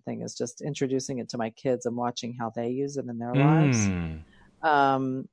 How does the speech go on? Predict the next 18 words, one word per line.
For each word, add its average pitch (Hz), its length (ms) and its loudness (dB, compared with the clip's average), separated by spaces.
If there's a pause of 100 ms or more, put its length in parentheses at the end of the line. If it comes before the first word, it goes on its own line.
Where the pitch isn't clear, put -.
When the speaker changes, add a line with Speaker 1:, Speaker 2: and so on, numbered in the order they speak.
(640)
Speaker 1:
well, 165 580 4
I 185 80 6
think 294 200 4
one 202 200 8
of 208 60 10
my 196 120 10
daughters 170 400 10
kind 160 220 6
of 147 100 4
uses 147 360 4
it 147 40 4
a 143 40 6
little 135 360 4
bit 139 80 2
more 143 200 2
than 131 200 0
the 123 140 -2
other. 156 380 0